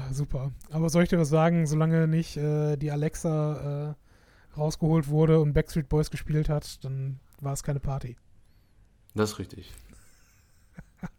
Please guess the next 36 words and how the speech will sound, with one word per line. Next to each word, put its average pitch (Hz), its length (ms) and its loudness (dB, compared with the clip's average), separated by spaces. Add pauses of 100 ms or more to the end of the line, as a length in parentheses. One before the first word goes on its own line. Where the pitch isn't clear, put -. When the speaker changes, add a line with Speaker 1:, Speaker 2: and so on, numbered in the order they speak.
(680)
Speaker 1:
Um 147 120 -6
Speaker 2:
Muss - 100 -10
Speaker 1:
fünf 175 220 2
Speaker 2:
ich 107 40 2
auch 95 60 0
Speaker 1:
Uhr - 60 0
Speaker 2:
jedes 117 220 2
Mal 110 100 0
Speaker 1:
morgens. 104 80 4
Speaker 2:
dran 98 100 2
denken, 92 480 -4
wenn, 95 340 -6
wenn 90 100 -4
die 90 100 -4
laufen. 90 440 -6
Und 95 160 -8
das 101 120 2
ist 98 80 -2
halt 98 120 4
auch 92 160 2
sowas, 90 380 -2
Radio 90 220 -2
Köln, 92 280 -2
wie 101 80 -2
gesagt, 95 220 -2
das - 80 -4
ist 87 100 -8
halt 90 140 -4
ein 87 160 -4
bunter 104 280 -2
Mix 101 220 -2
aus 90 160 -2
allem. 107 380 0 (340)
Speaker 1:
Mhm. 160 280 0
Speaker 2:
Und 95 180 -4
da 95 160 4